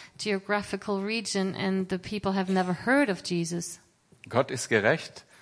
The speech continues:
Speaker 2: und wenn keiner da ist, der das Evangelium verkündet, dann spricht er durch die Natur.
Speaker 1: So God is a just God, and if there's no person there to proclaim, uh, Jesus, then he,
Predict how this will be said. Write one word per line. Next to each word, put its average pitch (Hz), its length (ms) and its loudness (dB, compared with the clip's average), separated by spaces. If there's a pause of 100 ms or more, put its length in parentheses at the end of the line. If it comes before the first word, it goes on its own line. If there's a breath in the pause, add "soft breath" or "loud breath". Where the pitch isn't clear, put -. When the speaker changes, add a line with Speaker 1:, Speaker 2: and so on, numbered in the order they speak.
(140 soft breath)
Speaker 2:
und 95 140 -6
wenn 101 140 0
keiner 123 320 2
da 120 220 4
ist, 123 120 -4
der 123 100 -2
das 117 160 -4
Evangelium 113 480 -2
verkündet, 113 500 -4
dann 90 140 -6
spricht - 300 -8
er 98 60 -4
durch - 200 -8
die 101 80 -6
Natur. 98 400 -6 (500 loud breath)
Speaker 1:
So - 220 -2
God 233 280 6
is 226 200 0 (160)
a 214 60 0
just 202 540 0
God, 185 400 2
and 196 200 -2
if 208 120 -6
there's 214 340 0
no 220 300 0
person 240 600 0
there 180 240 2 (140)
to 190 80 -2
proclaim, 180 640 -2 (420 loud breath)
uh, 185 200 0
Jesus, 180 480 2
then 196 440 0 (140)
he, - 260 -8